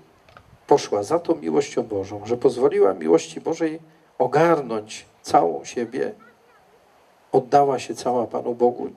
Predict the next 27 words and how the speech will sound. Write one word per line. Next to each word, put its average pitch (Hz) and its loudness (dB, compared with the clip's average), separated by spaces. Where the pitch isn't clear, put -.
nie 117 -4
zostawiając - -2
nic - -8
sobie. - -2
I 131 -12
dzięki 190 -2
temu 160 0
dzisiaj 120 0
króluje 110 0
w - -10
chwale 117 0
nieba. 98 -12
To 85 2
jest - -2
przepiękny 135 0
znak, 139 0
jak 123 0
mówi 113 -10
liturgia, 123 0
znak 110 -10
pociechy 160 0
dla 160 2
nas, 170 -4
którzy 120 -4
jeszcze 139 2
tę 123 0
walkę 135 0